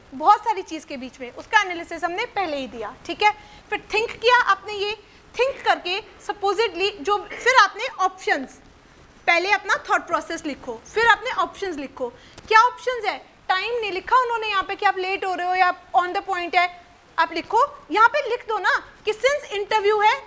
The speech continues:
अ, उन्होंने बोला you, तो आप लिख दो ना, since मेरी आदत है टाइम से पहले निकलने की, टाइम लेके चलता हूँ मैं। यार, you can use it, उन्होंने नहीं लिखा है, ठीक है? तो क्योंकि इसलिए मैं, क्योंकि मेरे पास टाइम है, they are checking, ठीक है?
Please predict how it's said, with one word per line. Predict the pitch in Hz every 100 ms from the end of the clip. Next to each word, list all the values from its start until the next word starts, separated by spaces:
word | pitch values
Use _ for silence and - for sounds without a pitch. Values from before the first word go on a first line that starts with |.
| -
अ, | 370 -
उन्होंने | 392 453 453
बोला | 453 508
you, | 427 415 - - -
तो | 370
आप | 381
लिख | 370 427
दो | 359
ना, | 392 453 - - - 480
since | 523 466
मेरी | 440 427
आदत | 381 370 381
है | 440
टाइम | 466 370 349
से | 349
पहले | 349 320
निकलने | 294 277 240 226
की, | 220 - - -
टाइम | 294 302 339 -
लेके | 320 320 392
चलता | 381 320
हूँ | 285
मैं। | 247 -
यार, | 330 587 494
you | 508
can | 554 587 480
use | 359 277
it, | - -
उन्होंने | 349 440 480
नहीं | 480 523
लिखा | 440 -
है, | 240 233
ठीक | 339 -
है? | 494 - - - - - -
तो |
क्योंकि | - 440 480 523
इसलिए | 427 427 466 523
मैं, | 494
क्योंकि | 494 466 494
मेरे | 480 453
पास | 466 466
टाइम | 466 440 480
है, | 427 285
they | 277 392
are | 466
checking, | 453 415 480 - - -
ठीक | 427
है? | 494